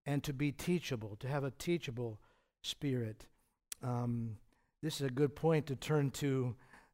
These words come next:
the, the chapter on the, uh, the godly wife of Proverbs thirty-one. Proverbs thirty-one twenty-six says, "She opens her mouth," yes, she does, "she opens her mouth with wisdom,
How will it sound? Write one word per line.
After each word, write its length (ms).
the, 420
the 80
chapter 480
on 280
the, 180
uh, 160
the 80
godly 380
wife 360
of 200
Proverbs 440
thirty-one. 680
Proverbs 460
thirty-one 640
twenty-six 640
says, 260
"She 360
opens 580
her 120
mouth," 440
yes, 220
she 160
does, 240
"she 160
opens 360
her 80
mouth 380
with 360
wisdom, 400